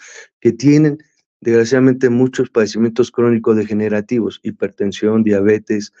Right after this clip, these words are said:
insuficiencia renal, etcétera. Entonces, estamos orientando hoy al issste hacia ello, pero fundamentalmente con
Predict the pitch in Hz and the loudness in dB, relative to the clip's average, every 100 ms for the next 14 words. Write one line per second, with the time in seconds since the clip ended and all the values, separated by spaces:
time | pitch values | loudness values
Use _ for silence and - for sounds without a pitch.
0 | - - 107 110 107 107 110 110 101 98 | -20 -6 -2 0 0 0 -2 -2 -2 0
1 | 113 117 - - 98 - - - _ _ | -2 -2 -6 -6 -8 -6 -8 -10 _ _
2 | _ _ 135 139 165 - _ - - 131 | _ _ 0 2 2 0 _ -14 -6 -2
3 | 147 147 120 113 113 123 123 - 123 131 | 0 2 2 0 0 0 0 0 0 2
4 | 131 131 120 - 135 - 113 - 135 143 | 2 2 -2 -2 -4 -4 -8 -4 0 2
5 | 131 107 - 131 139 151 - 123 117 117 | 0 -6 -4 0 2 0 -4 -6 -4 -6
6 | 113 127 123 123 117 151 147 _ - _ | -4 -4 -2 -4 -2 -4 -4 _ -20 _
7 | _ - 131 127 - | _ 0 2 2 -4